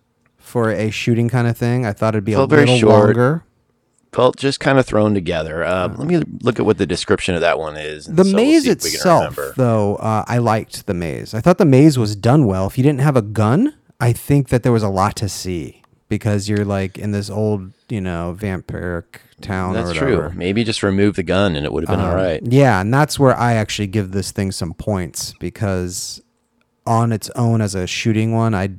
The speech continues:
Speaker 1: I don't even know if I would give it a point. It's just not my thing. It's not my style.
Speaker 2: Yeah. Me either. So should we move on?
Speaker 1: Yeah, so I would give, I would honestly give it a three out of ten, uh, three out of ten, three out of five. We're going out of five, right?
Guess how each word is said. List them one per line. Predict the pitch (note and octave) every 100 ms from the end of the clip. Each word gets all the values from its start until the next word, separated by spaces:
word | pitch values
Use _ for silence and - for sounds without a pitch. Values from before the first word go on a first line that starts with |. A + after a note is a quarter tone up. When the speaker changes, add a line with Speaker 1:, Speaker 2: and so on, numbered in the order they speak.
| - -
Speaker 1:
I | F2+
don't | E2+ G2+ A2+ G#2
even | G2 F#2
know | G2
if | F2+
I | F#2+
would | E2+ F2+
give | G#2
it | F2+
a | D2
point. | - F#2 F2+
It's | G2+ -
just | B2
not | B2 F#2
my | F#2+
thing. | - G2 F#2+ -
It's | -
not | -
my | F#2 -
style. | - - G2 F#2 E2+ D2+ D2+ _ _ _
Speaker 2:
Yeah. | - F2 E2+ E2 D#2 - _ - _
Me | F#2 F2 D#2 C#2
either. | C2+ C#2 - _ _ _
So | - -
should | -
we | G2+
move | F2+ F2 E2+
on? | E2+ E2+ - - - -
Speaker 1:
Yeah, | F3 D3
so | B2 F3+
I | D3 F3+
would | F3+
give, | D3+ D#3+ B2+
I | C#3+
would | D#3
honestly | D#3 D3+ C#3+
give | C#3+
it | B2+
a |
three | A2+ - B2
out | A2+
of | G2+
ten, | - B2 C3 D#3+
uh, | - C3
three | - C3+
out | A#2
of |
ten, | G#2 A2
three | A#2+ D3
out | C3+
of | A2+
five. | - G#2+ B2 D#3 -
We're |
going | A2+ A2+
out | G#2
of | -
five, | B2+ A#2+ -
right? | - A#2 - D3+ -